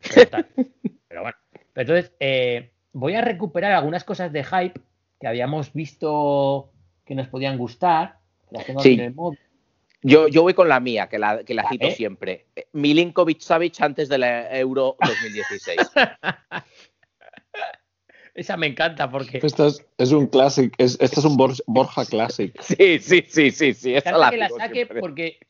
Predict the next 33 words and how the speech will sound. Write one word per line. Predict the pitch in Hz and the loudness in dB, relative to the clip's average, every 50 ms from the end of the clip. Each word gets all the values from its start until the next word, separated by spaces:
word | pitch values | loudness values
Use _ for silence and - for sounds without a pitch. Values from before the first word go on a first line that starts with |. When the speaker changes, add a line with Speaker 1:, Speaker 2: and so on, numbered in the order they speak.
| _ _ _ _ _ | _ _ _ _ _
Speaker 1:
mm, | 156 151 147 139 _ _ | -20 -20 -20 _ _ _
no | 151 151 160 170 | -12 -12 -10 -10
me | 202 196 | -8 -8
quiero | 220 202 190 | -6 -6 -6
tirar | 156 180 170 165 | -4 0 0 0
el | 160 151 | 0 0
pisto, | - 147 - - 123 107 | -4 -8 -8 -8 -8 -6
pero | 127 123 120 120 120 - _ _ _ _ - | -6 -4 -6 -6 -8 -10 _ _ _ _ -10
te | - 127 135 | -6 -4 -4
lo | 135 | -4
juro | - 170 180 175 | -2 -4 -4 -4
que | 196 | -4
es | 180 - | -6 -6
que | - | -4
me | 160 156 156 | -2 -2 -2
vi | 160 | 0
venir | 170 165 156 160 170 143 | 0 0 0 0 -2 -4
que | - 165 | -4 -4
iba | 131 135 | -4 -4
a | 131 | -4
ser | - 143 143 | -6 -6 -6
un, | 143 139 139 139 - - - - - - | -6 -6 -8 -10 -14 -20 -20 -20 -14 -10
un | 156 151 - | -4 0 2
hype | 165 | 2
Speaker 3:
Este, | 147 143 135 139 196 | 2 2 4 4 6
Speaker 1:
de | 190 185 180 170 151 160 156 | 6 6 6 4 2 0 2
para | - 151 | 2 2
Speaker 3:
este, | 160 151 | 2 2
Speaker 1:
nada, | 139 165 180 | 2 4 4
te | 170 151 | 4 4
lo | 123 107 | 2 -2
juro, | - _ _ _ - 113 | -10 _ _ _ -14 -10
¿eh? | 135 - - | -10 -10 -10